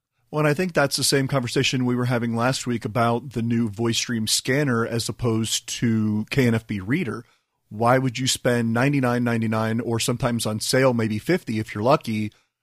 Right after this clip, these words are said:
when you could spend ten for VoiceStream scanner and it does probably as good of a job, maybe? The same thing could probably be said here with Seeing A I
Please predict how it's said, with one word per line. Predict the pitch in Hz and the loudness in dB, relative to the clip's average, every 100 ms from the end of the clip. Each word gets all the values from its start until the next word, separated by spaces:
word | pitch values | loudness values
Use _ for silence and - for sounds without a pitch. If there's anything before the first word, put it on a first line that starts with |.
| _ - | _ -2
when | 143 139 | 0 2
you | |
could | 127 139 | 0 -2
spend | - 131 123 120 117 104 - | 0 2 2 2 0 -4 -10
ten | - 196 214 113 107 127 | 0 4 4 2 -4 -8
for | - | -6
VoiceStream | 117 127 - 120 107 | 0 0 0 -2 -2
scanner | - 165 175 131 | -2 0 2 2
and | 131 127 | 0 -2
it | 120 | -2
does | 101 135 127 120 - - _ _ - | 2 4 4 2 -2 -8 _ _ -2
probably | - - 147 208 175 135 | -2 4 4 4 0 0
as | 120 107 | 2 0
good | - 131 | -2 -2
of | 156 | -2
a | |
job, | 139 127 160 - | 0 0 0 -2
maybe? | 175 165 226 262 _ _ _ _ _ _ - | -4 -4 -6 -8 _ _ _ _ _ _ -4
The | |
same | 156 196 185 | 4 4 4
thing | 175 | 0
could | 156 139 | -2 2
probably | 143 143 | 4 4
be | 131 135 | 2 0
said | - 127 113 | 2 2 0
here | 214 214 | -4 -2
with | 127 | 0
Seeing | - 131 131 | 0 0 0
A | 120 117 | 2 2
I | 113 113 | 2 0